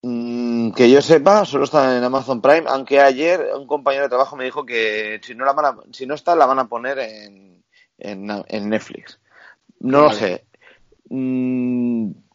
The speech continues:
Speaker 1: si yo fuese Amazon y tuviese el dinero de Amazon, pagaría lo que fuese para que no me la quitasen y que la gente vea mi canal antes que el Netflix, que es una mierda.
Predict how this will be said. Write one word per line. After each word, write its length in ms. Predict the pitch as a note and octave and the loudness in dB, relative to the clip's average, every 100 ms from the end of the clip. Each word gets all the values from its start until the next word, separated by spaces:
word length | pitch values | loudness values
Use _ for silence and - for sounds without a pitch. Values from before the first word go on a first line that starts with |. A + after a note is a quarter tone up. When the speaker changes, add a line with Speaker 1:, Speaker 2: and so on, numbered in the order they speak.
| - | -16
Speaker 1:
si 300 | - C#3+ C3 | 2 4 6
yo 140 | D3+ | 6
fuese 240 | E3+ E3+ E3+ | 4 4 4
Amazon 360 | E3+ D#3+ E3+ | 4 0 -4
y 60 | D3+ | -6
tuviese 240 | C#3 D3+ | -8 -8
el 80 | C#3+ | -10
dinero 300 | C#3 C#3 C3 | -6 -2 -2
de 60 | C3 | -2
Amazon, 840 | C#3+ C#3+ E3 F3 D#3 A#2+ - _ | -4 -6 -10 -10 -16 -20 -20 _
pagaría 440 | C#3+ B2 A#2+ C#3+ D3 | -2 0 -2 -2 -4
lo 80 | |
que 100 | C3 | -4
fuese 260 | B2+ C3+ D3 | -8 -8 -6
para 120 | B2+ | -6
que 80 | A2 | -6
no 80 | A2+ | -4
me 80 | B2 | -4
la 100 | G#2 | -4
quitasen 440 | G2+ A#2 C#3+ D3+ | -4 -4 -4 -12
y 140 | - G#2 | -14 -4
que 100 | A2 | -4
la 100 | F#2+ | -4
gente 280 | A#2 A2 B2 | -8 -6 -4
vea 280 | G#2+ G#2+ | 0 0
mi 160 | G#2 G2+ | -2 -10
canal 380 | G#2 F#2+ F#2 F2 _ _ _ _ _ | -12 -10 -12 -14 _ _ _ _ _
antes 340 | A2 A#2 A2 | 0 2 2
que 180 | - G2+ | 2 0
el 160 | F#2+ G2 | 0 -2
Netflix, 400 | G2+ - G2 - | -4 -6 -12 -4
que 80 | |
es 100 | G#2 | -4
una 120 | G2 F#2 | -2 -6
mierda. 360 | D2 A#1 - | -6 -6 -10